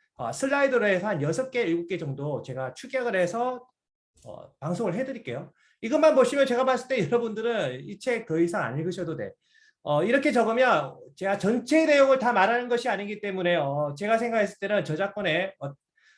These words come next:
위배되는 그런 부분은 아닐 거라고 생각을 합니다. 자,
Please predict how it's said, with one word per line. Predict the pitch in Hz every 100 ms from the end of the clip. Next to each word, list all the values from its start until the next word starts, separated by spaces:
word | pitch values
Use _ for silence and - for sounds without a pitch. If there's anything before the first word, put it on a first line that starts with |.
| _ - - - -
위배되는 | 165 240 233 180 156
그런 | 185 220
부분은 | 226 214
아닐 | 127 180 240
거라고 | 247 196 156
생각을 | 180 180 165
합니다. | 185 190 127 151 139 _ _ _ _ _ _ _ _ _ _ _ _ _ _ _ -
자, | 156 123